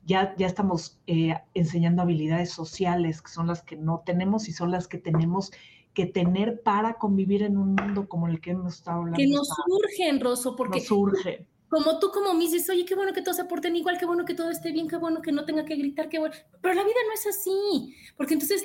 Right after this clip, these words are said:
Speaker 2: la vida te, te da mis diferentes cosas, diferentes matices para que realmente disfrutes y que un niño vea lo que el otro no ve y que una persona vea lo que el otro no ve y lo comparta, no lo presuma, lo comparta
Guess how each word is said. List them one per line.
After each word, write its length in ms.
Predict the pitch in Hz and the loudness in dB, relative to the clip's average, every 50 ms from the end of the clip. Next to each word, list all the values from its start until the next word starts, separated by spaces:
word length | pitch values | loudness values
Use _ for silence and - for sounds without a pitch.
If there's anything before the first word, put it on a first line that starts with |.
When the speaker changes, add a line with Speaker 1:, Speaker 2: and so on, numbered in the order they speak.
| - 330 | -2 0
Speaker 2:
la 160 | 320 320 330 | 0 2 2
vida 300 | 349 339 381 381 381 381 | 2 2 2 0 -2 0
te, 120 | 349 339 - | -2 -4 -4
te 180 | - 294 294 | -4 -4 -2
da 260 | 294 302 311 320 311 311 311 | 0 2 2 2 0 2 2
mis 240 | 285 311 285 - | 2 2 2 2
diferentes 480 | - 277 277 330 320 311 285 349 330 - | 0 0 0 2 0 0 0 -2 -4 -4
cosas, 340 | - 349 311 - 330 320 - | -2 -4 -2 -2 -2 -2 0
diferentes 420 | 285 277 - 285 285 285 320 277 | -2 -2 0 -2 -2 -2 -2 -2
matices 360 | 302 285 285 285 - 311 294 | -2 -2 -2 -4 -6 -8 -6
para 260 | - 277 247 240 247 - | -6 -4 -4 -4 -2 -2
que 100 | - 254 | -2 -2
realmente 640 | 262 277 285 285 285 285 285 277 277 - 302 294 294 - - - - - | 0 -2 0 0 0 2 2 0 0 -2 -4 -6 -6 -10 -20 -20 -12 -2
disfrutes 680 | - 262 262 269 269 - 320 311 311 302 - 285 349 - - - - - | -2 0 0 0 0 0 2 2 2 2 0 -4 -4 -4 -8 -16 -14 -8
y 120 | - 240 254 | -6 -6 -2
que 100 | 285 302 | 2 2
un 100 | 359 392 | 2 4
niño 260 | 392 381 370 370 359 | 4 2 2 2 2
vea 200 | 359 320 311 320 | 2 2 2 2
lo 100 | 330 302 | 0 -2
que 100 | - 294 | -2 -2
el 60 | 285 | -2
otro 180 | 285 285 311 302 | -2 0 -2 -2
no 160 | 302 302 294 | -2 -2 -2
ve 140 | 302 320 320 | -2 -2 -2
y 60 | 302 | -2
que 60 | 311 302 | 0 0
una 140 | 320 311 | 0 0
persona 320 | 311 294 285 311 320 311 302 | -2 -2 -2 -2 0 0 0
vea 140 | 311 294 294 | 0 0 -2
lo 140 | 294 294 | -2 -4
que 80 | - 277 | -2 -2
el 80 | 277 277 | -2 -2
otro 160 | 285 302 277 | 0 0 0
no 120 | 285 285 | 0 0
ve 100 | 254 285 | 0 0
y 100 | 277 294 | 0 0
lo 160 | 294 277 277 | 0 -2 -2
comparta, 760 | 285 254 247 247 - 285 277 277 277 - - 233 196 202 - - | -2 -2 -2 -2 -2 -4 -2 -2 -4 -4 -4 -6 -6 -6 -8 -6
no 100 | - 233 | -4 -2
lo 140 | 240 262 262 262 | -2 -2 -2 -2
presuma, 400 | 226 214 - - 262 262 226 208 | -6 -6 -4 -2 -2 0 0 -2
lo 160 | 196 196 - | -4 -6 -8
comparta 640 | 208 190 196 - 214 220 226 226 - - - 214 | -10 -12 -8 -6 -6 -6 -6 -6 -8 -12 -14 -14